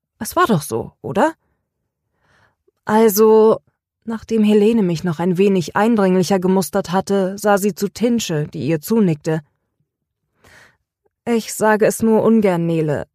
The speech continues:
aber du siehst ständig alles viel zu schwarz, auch wenn du zu Beginn immer so euphorisch bist. Dafür kannst du vielleicht nichts, doch das machst du immer." Was war denn jetzt los?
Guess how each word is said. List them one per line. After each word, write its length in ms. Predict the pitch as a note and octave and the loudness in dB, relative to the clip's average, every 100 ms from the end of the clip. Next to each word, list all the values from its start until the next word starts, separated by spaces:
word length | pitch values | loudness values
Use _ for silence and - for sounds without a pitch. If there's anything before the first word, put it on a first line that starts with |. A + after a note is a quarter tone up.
| _ | _
aber 340 | - A#3 A#3+ - | -12 -8 -6 -6
du 160 | - | -8
siehst 340 | B3 B3+ - - | -6 -4 -6 -10
ständig 520 | - C4 C4 C4 - | -4 -2 -2 -4 -4
alles 280 | A3+ A#3+ - | -4 -4 -6
viel 200 | C#4+ C#4+ | -6 -6
zu 160 | - | -6
schwarz, 580 | A#3 C4+ C#4 E3 - - - | -4 0 0 -2 -8 -18 -16
auch 240 | - A3 | -12 -8
wenn 180 | - B3+ | -2 0
du 100 | A3 | 0
zu 180 | - G#3 | 0 0
Beginn 300 | F#3+ F#3+ F#3+ | 2 2 2
immer 180 | F#3+ F#3 | 0 0
so 140 | F#3+ | 2
euphorisch 640 | D#3+ F#3 - A3+ F#3+ D3 | 0 0 0 0 0 -4
bist. 300 | - F#2+ - - - _ _ _ _ | -8 -12 -12 -20 -20 _ _ _ _
Dafür 300 | - - B3 | -12 -6 -6
kannst 340 | - C4+ E4+ | 0 0 0
du 60 | D#4+ | -2
vielleicht 340 | G#3 F#3 D#3+ | 0 0 0
nichts, 380 | G3 D#3 - - _ _ | -2 -4 -6 -18 _ _
doch 320 | C4 B3 G#3 | -8 -6 -6
das 220 | - A3+ G#3+ | -8 -6 -2
machst 260 | A#3 - | -2 -2
du 60 | B3+ | -6
immer." 420 | - A#3+ E3+ D#3+ - _ _ _ _ _ _ _ _ - | -2 -2 -2 -6 -12 _ _ _ _ _ _ _ _ -20
Was 220 | - - - | -16 -12 -4
war 160 | D#3 | -2
denn 200 | D#3 D3 | 0 -2
jetzt 400 | C3 C#3 - - | -2 -6 -6 -10
los? 380 | D3 C3 D3 - | -12 -10 -12 -16